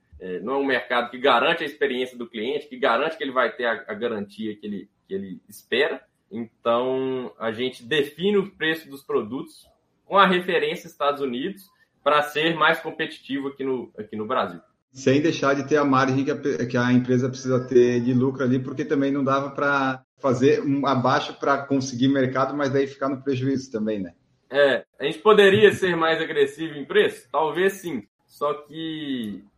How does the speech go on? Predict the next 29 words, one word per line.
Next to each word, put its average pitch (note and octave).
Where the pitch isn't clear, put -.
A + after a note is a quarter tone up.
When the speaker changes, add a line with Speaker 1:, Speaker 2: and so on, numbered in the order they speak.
Speaker 1:
aí D3
a E3+
gente F3+
não F#3
conseguiria E3+
ofer-, D#3+
ofertar C#3+
um C#3+
suporte C#3
ao C3
cliente C3
tão C#3+
bom, D3
a C#3
gente C3
não D3+
conseguiria D3
fazer D3
várias D3+
coisas D3+
que D3+
a D3
gente C#3+
faz. G#2+
Então A2+
a A#2+
gente C3
entende C#3
que, C#3